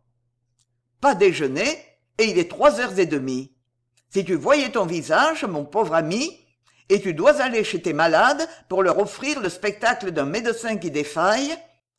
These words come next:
on va t'apporter ici un repas froid. Il sonna son valet de chambre, donna ses ordres et revint s'asseoir auprès de monsieur Cébronne.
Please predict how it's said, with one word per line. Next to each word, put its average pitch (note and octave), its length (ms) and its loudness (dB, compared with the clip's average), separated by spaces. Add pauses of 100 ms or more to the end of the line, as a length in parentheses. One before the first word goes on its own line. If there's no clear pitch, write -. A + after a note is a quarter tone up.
(160)
on F3 80 -4
va F#3 140 2
t'apporter B3+ 520 -2
ici A3+ 380 -4
un D4 100 -2
repas G3 220 -4
froid. - 640 -8 (760)
Il F#3 140 -4
sonna C#4 400 0
son G#3 200 -4
valet G3 240 4
de D#3 120 -2
chambre, A3+ 540 -2 (180)
donna B3+ 320 -4
ses C#3 280 -6
ordres B3 400 0 (180)
et F3+ 120 -2
revint A3+ 260 -2
s'asseoir A3+ 500 -4
auprès A#3+ 280 -6
de G3 80 -4
monsieur D#3 320 -8
Cébronne. A#2+ 680 -6